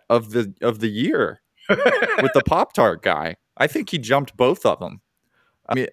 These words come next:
Speaker 1: athletically, the B Y U Cougar has him trumped.
Speaker 2: Yeah.
Speaker 1: Cosmo, Cosmo the Cougar. But Cosmo was,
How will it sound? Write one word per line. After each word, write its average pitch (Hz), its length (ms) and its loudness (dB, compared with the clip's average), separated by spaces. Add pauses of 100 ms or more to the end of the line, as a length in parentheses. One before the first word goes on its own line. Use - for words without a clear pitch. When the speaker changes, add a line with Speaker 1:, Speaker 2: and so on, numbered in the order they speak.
(100)
Speaker 1:
athletically, 143 640 2
the 165 100 4
B 123 140 2
Y 123 260 2 (240)
U 147 300 2
Cougar 143 420 4
has 120 140 4
him 110 80 -4
trumped. 113 540 -2 (800)
Speaker 2:
Yeah. 120 160 -4 (300)
Speaker 1:
Cosmo, 139 600 2 (200)
Cosmo 131 400 0
the 117 80 -2
Cougar. 143 480 2 (1600)
But 120 420 4 (540)
Cosmo 196 380 6
was, 131 260 2